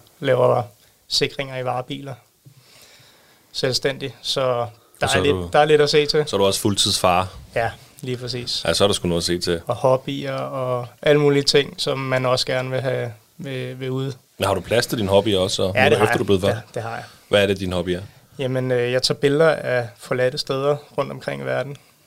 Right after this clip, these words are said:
Speaker 1: Øh, så det tager jo også, det tager jo noget tid, øh, og noget,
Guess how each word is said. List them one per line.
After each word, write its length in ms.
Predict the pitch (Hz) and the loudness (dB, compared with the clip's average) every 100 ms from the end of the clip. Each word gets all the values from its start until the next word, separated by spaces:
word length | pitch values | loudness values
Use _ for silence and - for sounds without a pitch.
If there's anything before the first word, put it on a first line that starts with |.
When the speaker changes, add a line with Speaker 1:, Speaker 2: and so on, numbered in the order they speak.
| - 151 | -16 -10
Speaker 1:
Øh, 480 | 139 135 - 131 123 113 _ _ _ - - _ _ - | -8 -6 -8 -8 -12 -16 _ _ _ -20 -20 _ _ -10
så 440 | - - 127 120 110 - _ _ _ - _ _ _ _ _ _ _ - - | -6 -2 0 0 -4 -14 _ _ _ -20 _ _ _ _ _ _ _ -18 -8
det 100 | 143 | -2
tager 200 | - 131 | 0 0
jo 120 | 135 | 2
også, 400 | 131 135 - - | 2 4 0 -2
det 120 | - 143 | -4 0
tager 200 | 147 139 | 0 0
jo 60 | |
noget 180 | 139 131 | -2 0
tid, 440 | - 156 156 - | 2 0 -2 -6
øh, 560 | 147 139 135 131 131 135 | -6 -6 -4 -6 -6 -8
og 120 | 139 | -6
noget, 380 | 131 131 123 117 | -2 0 0 -2